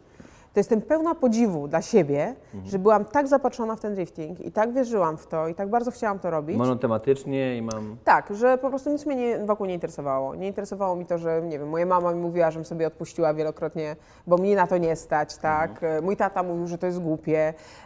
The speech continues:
Speaker 1: E, ludzie wokół mówili, że jestem babą i właściwie do garów i rodzenia dzieci i tak dalej. No po prostu bardzo, bardzo, bardzo ciężko było, a wiesz, i nie chciał nikt pomóc,
Speaker 2: Ale, ale
Speaker 1: tak?
Speaker 2: zobacz, takie, takie nawet podejście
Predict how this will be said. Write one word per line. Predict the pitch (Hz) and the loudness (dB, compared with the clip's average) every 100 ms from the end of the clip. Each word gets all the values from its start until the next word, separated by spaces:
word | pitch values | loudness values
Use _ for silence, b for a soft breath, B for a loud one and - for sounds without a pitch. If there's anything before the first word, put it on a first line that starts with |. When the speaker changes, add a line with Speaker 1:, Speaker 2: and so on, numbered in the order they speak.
| - | -8
Speaker 1:
E, | 160 160 156 160 160 | -4 -2 -2 0 0
ludzie | 175 214 196 | 2 2 2
wokół | 180 180 180 180 175 | 4 4 4 0 0
mówili, | 170 165 170 | -2 -2 0
że | 160 | -2
jestem | 165 175 165 | -2 -2 0
babą | 156 156 170 170 | 2 4 2 2
i | |
właściwie | 160 160 - 156 | -2 -4 -4 -6
do | 170 | -2
garów | 165 160 160 165 | 0 2 0 0
i | |
rodzenia | 160 156 156 | -2 -2 -2
dzieci | 151 151 151 151 | -2 -4 -4 -8
i | 147 | -6
tak | 151 151 | -6 -4
dalej. | 143 156 | -4 -2
No | 175 | -4
po | 220 | -4
prostu | 240 240 254 214 208 220 | -4 -2 -4 -4 0 2
bardzo, | 240 160 131 | 4 0 -6
bardzo, | 160 208 226 208 196 190 180 | -2 0 0 0 2 2 0
bardzo | 196 196 | -4 -4
ciężko | 190 180 226 | -8 -6 -6
było, | 220 302 - | 0 0 2
a | 247 | 0
wiesz, | 254 - | -2 -2
i | 247 | -2
nie | 285 | -2
chciał | 339 302 | 0 -2
nikt | 294 285 262 - | -2 -8 -12 -2
pomóc, | 294 135 | 0 0
Speaker 2:
Ale, | 139 | -2
ale | 156 | -2
Speaker 1:
tak? | 208 | 0
Speaker 2:
zobacz, | 120 | -2
takie, | 143 147 143 - - - | -6 -4 -6 -6 -20 -18
takie | - 147 | -14 -10
nawet | 160 165 160 | -8 -4 -6
podejście | - 139 160 165 - - 147 | -6 -8 -6 -6 -10 -8 -8